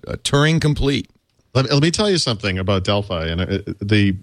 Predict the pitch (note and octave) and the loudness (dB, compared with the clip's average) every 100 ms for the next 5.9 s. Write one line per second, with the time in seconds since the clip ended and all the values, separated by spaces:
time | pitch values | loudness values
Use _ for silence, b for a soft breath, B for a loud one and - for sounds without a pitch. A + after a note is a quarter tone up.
0 | - G#2 A2 C3+ G3 F#3 D#3+ C3+ A2+ G#2+ | -6 0 2 2 2 2 2 0 0 0
1 | G#2+ G2 F2+ F2+ F#2+ F#2 F#2+ F2 F#2+ F2+ | 0 0 0 0 0 0 -2 -2 -2 -2
2 | - F2+ D2+ D2 F2+ - F#2+ G#2 A#2+ B2+ | -2 -4 -4 -4 -4 -2 -2 0 0 0
3 | A#2 G2 - _ _ - G#2 F#2 E2+ E2 | 0 -2 -8 _ _ -4 2 2 2 0
4 | - - F#2 E2+ D#2 - - A2+ F#2 D#2 | -2 0 2 2 2 0 0 0 0 -4
5 | D#2 - F2+ - C3+ G#2+ F2+ - - | -10 -10 -2 0 2 0 -2 -4 -10